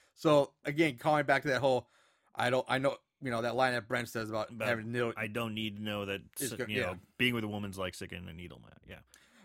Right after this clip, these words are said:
Speaker 2: Yeah.
Speaker 1: Um, so Nikki backs out of the room and bumps into a man in blue coveralls. She spins around, knees him in the balls, and bashes him over the head with the shotgun. Fade to black as the man passes out.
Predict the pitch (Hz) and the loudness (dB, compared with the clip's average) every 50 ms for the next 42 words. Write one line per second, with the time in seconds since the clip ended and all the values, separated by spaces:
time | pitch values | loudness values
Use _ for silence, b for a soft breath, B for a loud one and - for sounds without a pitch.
0 | b _ - 139 139 135 131 127 123 - - _ _ _ _ - - 175 160 147 | b _ 4 4 6 6 6 4 0 -2 -10 _ _ _ _ 0 4 4 6 6
1 | 143 151 180 233 - 277 214 175 - - 180 185 220 247 - - 247 233 233 202 | 6 4 2 0 0 -2 -4 -2 2 4 4 6 6 4 2 4 6 6 6 6
2 | 190 165 160 160 156 156 151 139 131 117 165 175 202 - - - 170 185 175 - | 6 4 4 4 4 2 0 -2 0 4 6 6 6 6 4 0 -2 -2 0 2
3 | 180 151 143 147 156 151 156 160 160 160 135 139 131 123 131 147 165 196 214 - | 2 2 2 2 2 2 4 2 2 2 0 -4 -4 -2 4 6 6 6 6 4
4 | - 185 175 170 156 147 135 131 123 123 123 127 - - 131 117 - - - 214 | 2 4 4 4 4 4 4 4 4 4 2 0 -4 -6 -8 -8 -6 -2 0 0
5 | 233 233 220 202 190 185 180 175 170 165 b b b b b 135 156 208 254 294 | 0 0 2 4 6 6 6 6 4 0 b b b b b -2 0 0 2 2
6 | 302 262 285 269 269 262 247 190 165 196 202 196 185 180 180 175 165 160 143 131 | 2 2 2 0 0 0 0 4 8 12 12 12 12 12 12 10 8 4 0 -2
7 | 117 - 165 175 190 208 214 196 202 202 185 175 175 185 175 165 - 156 180 208 | 2 6 6 8 8 8 6 4 2 -2 -2 0 0 0 0 0 2 4 4 4
8 | 214 202 196 190 175 165 151 - - 160 147 143 143 143 - 147 143 139 135 135 | 4 4 4 4 4 2 -2 -2 0 2 4 4 2 2 2 0 0 0 -2 -4
9 | - _ _ _ _ _ _ _ _ _ _ _ _ _ _ - 170 185 202 190 | -8 _ _ _ _ _ _ _ _ _ _ _ _ _ _ 4 4 4 6 4
10 | 185 160 160 160 156 156 - 160 139 139 143 139 139 127 113 143 127 127 120 - | 4 6 8 8 8 8 6 0 -2 0 0 0 0 0 0 0 0 0 0 -4
11 | 123 110 113 101 92 - - - | -6 -8 -8 -8 -10 -14 -18 -20